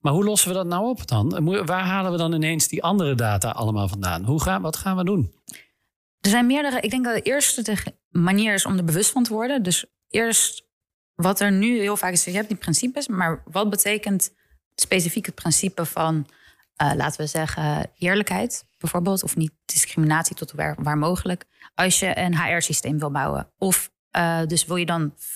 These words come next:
Speaker 2: fifty percent, eh, vijftig procent mannen en vijftig procent vrouwen aannemen? Of wil je dan zeggen: "Nou, dus hebben acht, eh, vrouwen aangemeld en twee mannen, dus dan willen we dat naar verhouding tachtig twintig"? Eh, we, we, of we, er zijn heel veel verschillende manieren hoe je dat kan definiëren.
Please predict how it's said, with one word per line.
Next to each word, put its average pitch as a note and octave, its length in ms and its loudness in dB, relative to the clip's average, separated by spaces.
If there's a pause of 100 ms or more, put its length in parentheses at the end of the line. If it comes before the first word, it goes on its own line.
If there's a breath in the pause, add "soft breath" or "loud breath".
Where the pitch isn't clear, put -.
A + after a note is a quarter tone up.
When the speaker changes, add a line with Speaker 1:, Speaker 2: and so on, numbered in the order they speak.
(140)
Speaker 2:
fifty - 300 -2
percent, E3 640 0
eh, D#3 320 -2 (520 loud breath)
vijftig F#3 260 0
procent - 240 2
mannen E3+ 200 2
en D3 60 -2
vijftig - 240 -6
procent - 220 -6
vrouwen C4 240 2
aannemen? C4 540 2
Of D#3+ 280 0 (300 soft breath)
wil F3 120 2
je E3+ 140 2
dan E3 140 0
zeggen: E3 260 -2
"Nou, D#3 120 -2
dus D#3 140 -4
hebben D#3 400 -2
acht, - 320 -4
eh, D#3+ 360 0 (140)
vrouwen E3+ 340 0
aangemeld E3 500 -4
en D#3 120 -2
twee E3+ 240 2
mannen, D3+ 360 0 (240 loud breath)
dus E3+ 240 0
dan E3 220 0
willen E3 240 -2
we D#3 380 -2
dat D#3+ 180 -4
naar E3 100 -2
verhouding D#3+ 420 -2
tachtig - 320 -6
twintig"? A#3+ 480 0 (440 loud breath)
Eh, E3+ 160 2
we, D#3+ 180 2
we, F3 160 0
of - 160 -2
we, E3 200 -2
er F3+ 120 -2
zijn F#3+ 180 4
heel A#3+ 100 2
veel B3+ 140 -2
verschillende G#3+ 380 0
manieren F#3 400 2
hoe E3 120 0
je F#3 60 -2
dat E3 140 -2
kan D#3+ 160 -2
definiëren. D#3 680 -2